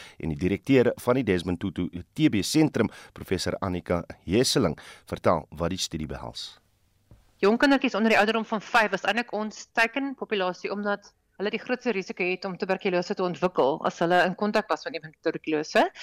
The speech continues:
Speaker 2: En ons kinder-T B studie se naam was T B Champ.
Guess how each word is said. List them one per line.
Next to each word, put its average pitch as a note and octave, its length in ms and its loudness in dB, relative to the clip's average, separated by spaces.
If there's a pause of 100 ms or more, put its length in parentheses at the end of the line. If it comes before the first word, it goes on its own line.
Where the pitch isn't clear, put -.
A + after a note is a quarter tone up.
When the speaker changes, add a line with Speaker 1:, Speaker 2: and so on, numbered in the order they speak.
(180)
Speaker 2:
En G#3+ 160 2
ons A3+ 220 0
kinder-T C4 460 2
B A3+ 120 2
studie G#3+ 540 0
se - 140 -8
naam G3 200 4
was G3 160 0
T A3 200 -2
B G3+ 140 -2
Champ. G#3+ 320 2